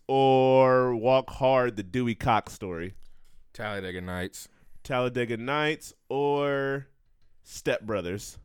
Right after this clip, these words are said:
Speaker 2: Step Brothers.
Speaker 1: Step Brothers or, you ever see Nine, that little animated movie?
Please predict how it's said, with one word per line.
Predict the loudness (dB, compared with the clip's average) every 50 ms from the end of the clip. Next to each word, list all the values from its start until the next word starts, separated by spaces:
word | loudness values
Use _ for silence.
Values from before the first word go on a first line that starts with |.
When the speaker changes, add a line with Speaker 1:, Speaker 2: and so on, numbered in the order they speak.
| _ _ _ _
Speaker 2:
Step | -12 -4 -2 0 0 0 0
Brothers. | 0 0 2 2 0 0 -2 -6 -14 -16 -20 -20 _ _ _ -20 -20 _ _
Speaker 1:
Step | -20 -18 -14 -6 -2 0 0 0 0
Brothers | -2 0 0 2 4 2 2 2 0 -2 -8 -10 -8
or, | -6 -4 -2 0 2 2 2 4 4 2 2 0 -4 -12 -20 -20 -20 -20 -20 -20 -20 -20 _ _ -20 -20 -16 -8
you | -4 -2
ever | -2 -2 -2
see | -2 -4 -4
Nine, | -2 -2 -2 0 0 -2 -2 -2
that | -2 -2
little | 0 0 0 0
animated | 0 0 0 0 0 0 -2 -2
movie? | -4 -6 -6 -6 -8 -8